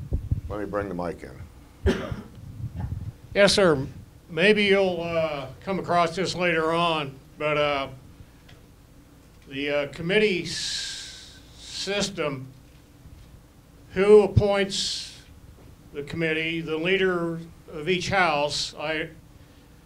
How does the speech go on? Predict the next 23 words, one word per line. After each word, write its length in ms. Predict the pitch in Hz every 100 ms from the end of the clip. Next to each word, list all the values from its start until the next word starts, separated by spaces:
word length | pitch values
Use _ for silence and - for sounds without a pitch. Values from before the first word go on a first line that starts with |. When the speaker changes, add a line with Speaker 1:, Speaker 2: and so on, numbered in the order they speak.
| - -
Speaker 2:
am 140 | 131 117
guessing, 540 | 127 147 135 165 143
appoints 520 | 131 - 175 170 165
the, 260 | - 147 147
uh, 40 |
committee, 640 | 131 160 175 175 147 131 143 - - - - - - - 135
but, 220 | 139 139
uh, 420 | 135 131 127 123 117 - - - - - - - - - -
how 720 | - 170 180 185 185 180 175 - - - - - - -
do 120 | 135
they 200 | 147 143
pick 400 | - - 190 190
the, 280 | - 156 156
uh, 200 | 147 147
members 720 | 151 175 190 160 143 139 127
to 120 | -
go 260 | 139 165 170
on 120 | 156
that 220 | 143 147 143
committee, 520 | 156 170 165 110 - - - - - - - - - - - - - -
other 240 | 143 143
than 320 | 143 147 143
a 60 | 135